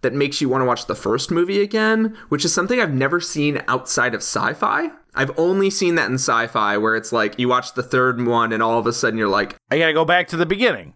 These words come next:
Speaker 1: Yeah, yeah, yeah, yeah. This, this makes sense for me to just continually watch one, two, three, one, two, three, one, two, three.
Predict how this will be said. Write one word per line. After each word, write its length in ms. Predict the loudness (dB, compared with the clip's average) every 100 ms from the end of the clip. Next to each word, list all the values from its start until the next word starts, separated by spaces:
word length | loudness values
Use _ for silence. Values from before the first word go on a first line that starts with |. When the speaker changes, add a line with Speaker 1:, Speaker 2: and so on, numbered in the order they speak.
| -6
Speaker 1:
Yeah, 480 | 0 2 4 2 4
yeah, 160 | 4 4
yeah, 80 | 4 2 2
yeah. 80 | 2
This, 220 | 0 0
this 200 | -2 -2
makes 380 | -2 0 0 -2
sense 400 | 0 0 0 -4
for 440 | 0 2 4 2
me 220 | 2 0
to 120 | 0 -2
just 200 | -4 -2
continually 640 | -2 0 0 0 2 2
watch 340 | 2 0 -2 -2
one, 140 | -4
two, 100 | -2
three, 160 | -2 0
one, 160 | 0
two, 140 | -4 -4
three, 180 | -2 0
one, 160 | -2
two, 120 | -4
three. 320 | -4 -2 -2